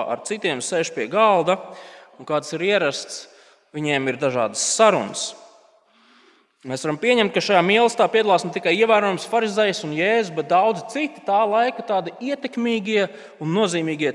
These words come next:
cilvēki. Tad šīs vakariņas, tās nav vakariņas, kurās ir sanākuši kopi-, va-, kopā veci labi draugi. Lai gan farizēji un raksturmācītāji centās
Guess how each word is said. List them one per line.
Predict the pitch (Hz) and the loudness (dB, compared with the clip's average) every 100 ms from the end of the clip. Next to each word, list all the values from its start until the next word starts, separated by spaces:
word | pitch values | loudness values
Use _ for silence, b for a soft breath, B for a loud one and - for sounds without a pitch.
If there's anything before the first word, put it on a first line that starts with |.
| - | -2
cilvēki. | 254 165 107 - - - - B B B B | -2 0 -2 -6 -12 -20 -20 B B B B
Tad | 170 | -6
šīs | - 240 240 | -4 -4 2
vakariņas, | 311 311 262 208 - | 2 2 0 -2 0
tās | 214 185 262 | 0 0 0
nav | 302 240 160 - - - 151 | 4 4 2 -4 -16 -12 0
vakariņas, | 269 - 214 175 - | 2 2 0 -2 -2
kurās | 196 170 170 | 2 2 2
ir | - | -2
sanākuši | 240 180 175 - | 2 2 0 -2
kopi-, | 214 226 208 - | 0 0 0 -6
va-, | 185 - - | -6 -6 0
kopā | 214 208 147 - B B | 2 4 2 0 B B
veci | 147 214 214 185 | 0 2 2 0
labi | 165 175 143 | 2 2 2
draugi. | 151 127 101 87 - - - - - _ _ _ B B B B B - | 4 4 2 -4 -14 -20 -20 -20 -20 _ _ _ B B B B B 2
Lai | 165 | 2
gan | 196 185 | 4 2
farizēji | - 339 262 233 196 | 4 4 4 2 2
un | 190 | 2
raksturmācītāji | 277 - - 226 277 269 196 - 180 160 135 - - | 2 2 -2 0 0 0 -2 4 4 4 0 -6 -10
centās | - 269 262 170 127 107 - | 0 2 2 2 0 -2 -8